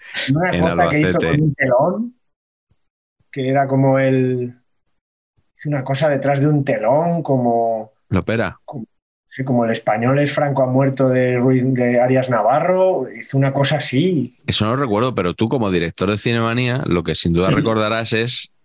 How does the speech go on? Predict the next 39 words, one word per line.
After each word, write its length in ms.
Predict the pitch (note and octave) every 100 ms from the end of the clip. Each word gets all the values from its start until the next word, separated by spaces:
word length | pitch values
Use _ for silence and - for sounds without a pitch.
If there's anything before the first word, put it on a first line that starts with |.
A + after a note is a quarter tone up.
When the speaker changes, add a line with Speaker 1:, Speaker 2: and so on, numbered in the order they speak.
| _
Speaker 2:
aquella 360 | F#2 F2+ G2 G#2
película 580 | G#2+ A2 A2+ G2+ - F3 _ _ _ _ _ _ _ _ _ -
en 180 | F2+ F#2
la 100 | F2
que 100 | F2+
inmortalizó 680 | F2 E2+ E2 E2+ D#2+ -
la 120 | G2+ G#2
conversión 520 | A2 G2+ F#2 A2+ G#2+
del 160 | G#2 F#2
Real 280 | F2 F2+
Betis 260 | F#2+ G2+ G2
Balompié 360 | G2 G2 F#2+ G2+
en 60 | G2+
Sociedad 420 | G#2 - E2+ F2
Anónima 380 | F2 F#2 F2+ F2
Deportiva, 640 | E2+ F2 F2 G#2 F#2 B2+ - _ _ _ _ _
que 140 | F#2
creo 180 | F#2 F#2
que 40 |
además 220 | F#2+ G2
que 60 | -
empieza 320 | F#2+ F#2+ G#2+
con 160 | F#2+ F#2
un 120 | F2+
rótulo 340 | F2+ F#2+ G#2 F#2+
que 80 |
pone 240 | E2 F2+ E2+
"Treinta 440 | - F#2 G#2+ B2
de 80 | A2+
junio 360 | F#2+ A#2 A2+ G2+
de 60 |
mil 160 | F#2 G2
novecientos 520 | G#2 F#2 G#2+ G2 F#2+
noventa 320 | F#2 F2+ E2+
y 60 | F2+
dos, 340 | F#2 E2 - C#2
oficinas 720 | D2 F2+ - G#2 G#2+ G#2 G2
de 140 | F#2+
tal". 280 | F2 G2 -